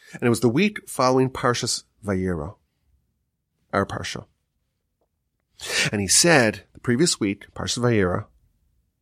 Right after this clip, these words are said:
he was asking some questions. How did the daughters of Lot, who committed that repugnant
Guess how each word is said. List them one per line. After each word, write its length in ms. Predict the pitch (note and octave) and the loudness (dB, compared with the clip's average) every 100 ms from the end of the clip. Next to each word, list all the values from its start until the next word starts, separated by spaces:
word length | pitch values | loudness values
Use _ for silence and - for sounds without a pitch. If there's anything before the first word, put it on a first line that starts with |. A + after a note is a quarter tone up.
| _ _ _ _ _ _ _ | _ _ _ _ _ _ _
he 340 | - - F3 | -8 0 2
was 180 | G3 F#3 - | 4 4 4
asking 400 | C#3+ F3 - F#3+ | 4 4 4 6
some 160 | F#3 D3+ | 6 4
questions. 840 | - G3 - - E2+ D2+ - - _ _ _ _ _ _ _ _ _ _ _ _ _ _ _ | 4 2 4 2 0 0 0 -2 _ _ _ _ _ _ _ _ _ _ _ _ _ _ _
How 280 | - E3 G#3 | -2 2 2
did 180 | A#3 B3 | 2 4
the 120 | A3+ | 4
daughters 600 | - C3+ A2 D3+ F#3 F3 | 4 0 2 4 2 2
of 140 | D3+ | 2
Lot, 720 | A2 G2 A#2+ F3+ E3+ - - - _ _ _ _ - - | 0 2 6 6 4 -4 -12 -12 _ _ _ _ -18 -2
who 120 | E3+ | 0
committed 460 | - C3+ E3 F#3 C#3 | 2 2 4 4 4
that 200 | C3 A#2 | 0 0
repugnant 1300 | A#2 _ - - G#3 A3 F#3+ D#3 A#2+ G#2+ - - | -4 _ -12 -4 2 4 4 0 0 -2 -8 -10